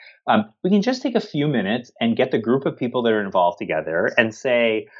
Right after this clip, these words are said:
"Okay, everyone, let's imagine that it's six months from now. We've been working on this project for six months, and it becomes very clear that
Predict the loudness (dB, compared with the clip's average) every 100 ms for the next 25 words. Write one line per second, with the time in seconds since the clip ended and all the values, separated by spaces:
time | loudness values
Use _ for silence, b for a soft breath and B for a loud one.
0 | B B B 0 0 0 -4 -4 -2 0
1 | 0 -2 -4 -6 -6 -2 0 0 0 0
2 | -2 -4 -2 -2 -4 -10 -8 -2 -2 0
3 | 0 0 -2 -2 0 -2 -2 -2 -2 0
4 | 0 0 -4 -4 -4 0 0 0 -2 -4
5 | -2 -2 0 0 0 -6 -10 B B B
6 | -8 -2 0 0 -4 -6 -4 -2 -4 -4
7 | 0 0 0 -2 -2 -2 -4